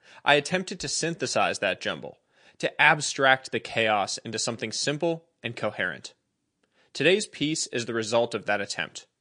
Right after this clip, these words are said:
my twenty-one lessons learned in twenty twenty-one. Engineered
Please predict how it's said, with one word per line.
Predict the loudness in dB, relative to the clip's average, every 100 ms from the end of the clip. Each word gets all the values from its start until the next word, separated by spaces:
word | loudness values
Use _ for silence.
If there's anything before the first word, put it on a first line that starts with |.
| _ _ _
my | -4 -4
twenty-one | -2 -2 0 0 0
lessons | 0 0 0 -4
learned | -2 -2 -2 -6 -12 _
in | -12
twenty | -10 -8 -6 -6 -8
twenty-one. | -8 -10 -8 -12 -14 -20 _ _ _ _ _ _ _ _ _ _ _ _ _ _ _ _ _ -4
Engineered | -2 0 -2 0 0 0